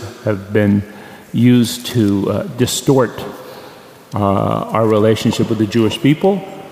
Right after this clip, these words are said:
As, and ultimately, like all anti-Semitism or anti-Judaism, it ends up distorting our understanding of, uh, who God is. And part of the,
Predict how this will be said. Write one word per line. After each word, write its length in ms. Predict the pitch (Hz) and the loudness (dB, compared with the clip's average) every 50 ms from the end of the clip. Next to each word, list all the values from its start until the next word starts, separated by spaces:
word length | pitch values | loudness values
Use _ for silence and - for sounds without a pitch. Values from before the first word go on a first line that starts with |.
| - - | -8 -2
As, 380 | 165 131 131 110 113 - - | 0 2 2 2 0 -4 -2
and 180 | - 123 120 - | 0 0 2 2
ultimately, 720 | 143 180 196 - - 208 170 151 139 - 135 135 135 131 | 2 0 0 2 2 2 2 2 2 2 2 4 4 4
like 240 | 123 127 123 120 - | 4 4 2 0 0
all 300 | 95 - 143 165 175 165 | 0 2 2 2 2 2
anti-Semitism 960 | - 151 147 - 139 139 - - 170 165 180 165 - 147 135 117 120 123 117 | 2 2 2 4 4 2 2 4 4 4 4 4 4 4 2 4 4 4 4
or 80 | 110 107 | 4 2
anti-Judaism, 1700 | - 131 139 135 - 143 131 127 113 - - - - - - - - - - - - - 143 190 208 185 180 151 139 135 113 135 135 131 | 2 2 2 2 4 4 4 4 2 0 -4 -14 -16 -16 -18 -18 -20 -20 -18 -12 -6 0 2 4 6 6 8 8 6 6 6 4 4 4
it 200 | 127 120 - - | 4 4 2 2
ends 260 | 135 139 135 131 120 | 4 4 4 6 6
up 400 | 135 127 110 - - - - - | 4 4 2 2 -6 -14 -8 -4
distorting 680 | - 117 - - - 139 131 127 123 127 123 113 110 101 - - - - - | -2 -2 -2 0 2 4 4 4 6 6 6 4 4 2 0 -6 -10 -6 -2
our 160 | 123 123 120 | 0 0 0
understanding 840 | 123 117 120 107 113 110 - 131 120 113 113 107 104 101 98 98 - - - - - | 2 2 2 2 2 0 0 0 2 4 4 4 4 4 2 0 -2 -6 -16 -12 -6
of, 420 | 131 113 104 104 98 92 98 - 104 | -2 0 2 2 0 0 -4 -4 -2
uh, 360 | 101 101 101 101 101 98 92 - - - - - - - - - - - | -2 0 0 0 -2 -2 -4 -8 -12 -14 -12 -12 -12 -12 -14 -20 -10 -2
who 160 | - 147 135 113 | 0 2 2 2
God 340 | 113 117 110 110 107 104 | 2 2 2 4 2 2
is. 580 | 110 110 107 92 92 - - - - - - - - - - - - - - - | 2 2 2 2 0 -2 -6 -8 -10 -12 -16 -18 -18 -18 -20 -20 -20 -14 -6 -2
And 80 | 127 127 | 0 0
part 240 | - 160 165 170 | 2 4 4 4
of 200 | 180 180 156 127 | 4 4 4 4
the, 240 | 120 123 110 104 95 | 4 4 4 4 2